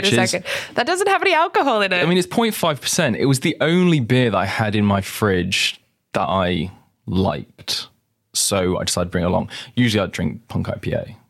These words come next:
Speaker 1: but didn't have any,
Speaker 2: Yeah.
Speaker 1: so we're going with the, uh,
Speaker 2: Yeah.
Speaker 1: alcohol-free version.
Speaker 2: Yeah.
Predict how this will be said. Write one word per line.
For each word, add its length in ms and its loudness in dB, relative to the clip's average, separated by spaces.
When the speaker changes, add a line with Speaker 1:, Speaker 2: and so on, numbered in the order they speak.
Speaker 1:
but 280 -6
didn't 160 -2
have 180 -4
any, 140 -4
Speaker 2:
Yeah. 160 -6
Speaker 1:
so 200 -4
we're 100 -6
going 260 -4
with 220 -4
the, 180 -4
uh, 160 -2
Speaker 2:
Yeah. 320 -8
Speaker 1:
alcohol-free 440 -8
version. 300 -8
Speaker 2:
Yeah. 180 -2